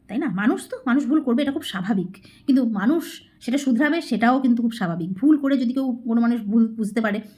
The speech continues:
যে না, এটা আমার উচিত হয়নি, তার মধ্যে যদি অনুশোচনা জাগে, সেখানে তাকে ক্ষমা করে দেওয়াই যেতে পারে।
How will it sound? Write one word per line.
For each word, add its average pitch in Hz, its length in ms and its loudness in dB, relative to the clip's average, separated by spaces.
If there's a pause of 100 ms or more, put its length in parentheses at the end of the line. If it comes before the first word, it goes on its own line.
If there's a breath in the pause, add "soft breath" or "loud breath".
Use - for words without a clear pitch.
(180 loud breath)
যে 254 80 2
না, 240 120 4
এটা 226 100 0
আমার 226 200 4
উচিত 226 220 0
হয়নি, 185 220 -2 (300 loud breath)
তার 226 160 0
মধ্যে 233 180 4
যদি 254 160 2
অনুশোচনা 254 400 2 (120)
জাগে, 185 220 -4 (320 loud breath)
সেখানে 311 240 0
তাকে 294 220 -2
ক্ষমা 233 220 2
করে 226 160 2
দেওয়াই 185 240 0
যেতে 180 160 -6
পারে। 185 100 -4